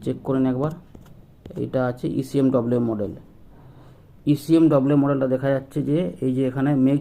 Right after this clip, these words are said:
ছিল, এখানে একটা নিম্নচাপের মতো দেখা যাচ্ছে। এইটা দেখুন এগিয়ে আসবে সম্ভবত পশ্চ-, উত্তর পশ্চিম দিক বরাবর এগিয়ে আসবে। থাইল্যান্ডে চলে আসছে কুড়ি তারিখ, একুশ তারিখের দিকে এই জায়গাটা থাকছে, একুশ তারিখের দিকে, একুশ তারিখ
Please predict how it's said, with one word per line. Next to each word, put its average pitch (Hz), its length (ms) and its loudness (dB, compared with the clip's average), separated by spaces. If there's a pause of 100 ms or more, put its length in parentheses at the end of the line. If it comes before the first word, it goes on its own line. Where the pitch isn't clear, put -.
ছিল, 139 180 2
এখানে 143 220 0
একটা 131 140 -4
নিম্নচাপের 135 520 2
মতো 131 220 -2
দেখা 117 180 -2
যাচ্ছে। - 280 -8 (520)
এইটা 147 560 4
দেখুন 135 220 0
এগিয়ে 131 280 2
আসবে 120 160 0
সম্ভবত 127 600 0 (100)
পশ্চ-, - 580 -8
উত্তর 135 320 -2
পশ্চিম 135 280 -2
দিক 131 140 -2
বরাবর 131 360 2
এগিয়ে 127 320 0
আসবে। 120 280 -2
থাইল্যান্ডে 127 420 0
চলে 131 180 0
আসছে 127 380 -2
কুড়ি 131 240 -2
তারিখ, 147 260 -2 (680)
একুশ 147 300 -2
তারিখের 139 380 0
দিকে 147 340 -2 (840)
এই 135 140 -2
জায়গাটা 135 280 0
থাকছে, 127 420 -4
একুশ 135 240 -6
তারিখের 131 380 -2
দিকে, 135 240 -4
একুশ 135 280 -6
তারিখ 135 260 0